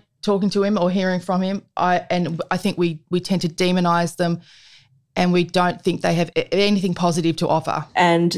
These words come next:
Speaker 2: this, this person's a bad person because they've
Speaker 1: Yeah.
Speaker 2: done this and because they can't change.
Speaker 1: Yeah.
Speaker 2: And obviously I'm in the business of change. Um,
Speaker 1: Yeah, yeah. And of seeing people as people and not monsters. Yeah.
Speaker 2: And look, I have worked with lots of people who have, who have been,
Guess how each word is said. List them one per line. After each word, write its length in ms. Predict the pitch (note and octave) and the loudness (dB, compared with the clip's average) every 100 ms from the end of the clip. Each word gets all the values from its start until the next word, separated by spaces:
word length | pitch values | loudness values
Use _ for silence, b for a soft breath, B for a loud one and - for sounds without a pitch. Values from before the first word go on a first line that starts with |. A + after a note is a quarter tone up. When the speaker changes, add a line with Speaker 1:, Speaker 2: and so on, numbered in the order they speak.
| - | 0
Speaker 2:
this, 320 | F3 E3 - | 0 0 -4
this 200 | - E3+ | -6 -4
person's 420 | - E3+ E3 E3+ | 2 2 2 0
a 40 | E3+ | -2
bad 380 | - D#3+ D3+ - | 2 2 2 0
person 440 | E3 D#3 - D#3 | 0 2 0 0
because 300 | D#3+ D#3+ E3 | 0 0 0
they've 180 | D#3 D#3 | 2 2
Speaker 1:
Yeah. 200 | F#3 D#3+ | 2 2
Speaker 2:
done 280 | F3+ D#3+ D#3+ | 2 0 2
this 220 | D#3+ D#3+ | 2 2
and 100 | E3+ | -2
because 280 | E3+ F3 E3 | -2 -2 -2
they 100 | E3+ | -2
can't 400 | - F3 D#3 D#3+ | -4 -4 -4 -4
change. 720 | - F#4 E4+ E4+ F4 - - | 0 4 4 2 0 -2 -4
Speaker 1:
Yeah. 240 | G3+ G3 - | 0 0 2
Speaker 2:
And 160 | G3+ F3+ | 2 4
obviously 400 | G3 F#3+ - F3+ | 2 2 2 2
I'm 180 | F#3 | 2
in 100 | F#3+ | 0
the 40 | F#3 | 0
business 480 | F#3+ B3+ A#3 F3+ E3 | 2 2 2 0 -4
of 140 | D#3+ | -6
change. 640 | - D#3+ G3 D4 E4+ - | -6 -2 2 4 2 0
Um, 320 | E3+ E3+ E3+ A#3+ | 0 2 4 4
Speaker 1:
Yeah, 460 | C#4 C#4 - G3 | 6 6 4 2
yeah. 240 | G3 G3 E3 | -4 -6 -4
And 140 | - A3+ | -4 -2
of 80 | A3 | -2
seeing 280 | B3 A3+ G#3 | 0 0 0
people 300 | G#3+ G3 F#3+ | -2 0 -2
as 100 | F#3 | -2
people 460 | G3 F#3+ G3 A#3 | -2 -2 -2 -2
and 80 | F#3+ | 0
not 160 | F#3+ - | -2 -2
monsters. 600 | G3 - G3+ D4+ - - | -2 -2 -4 -4 -6 -4
Yeah. 320 | G#3 F3+ F#4 | -2 2 6
Speaker 2:
And 80 | F#4+ | 6
look, 160 | G4+ | 6
I 100 | F#4+ | 6
have 260 | F4+ F4+ E4+ | 6 6 6
worked 260 | C#4 C4+ C#4 | 4 4 4
with 120 | C4 | 2
lots 260 | B3+ C#4+ | 2 2
of 80 | F4+ | 0
people 320 | A#3+ G3 F3+ | 2 2 2
who 140 | F3+ F#3 | 2 2
have, 380 | G3+ F3+ E3+ - | 4 4 2 0
who 180 | F#3 | 0
have 240 | F#3+ F3 F3 | 2 2 0
been, 240 | F3+ E3 | -2 -2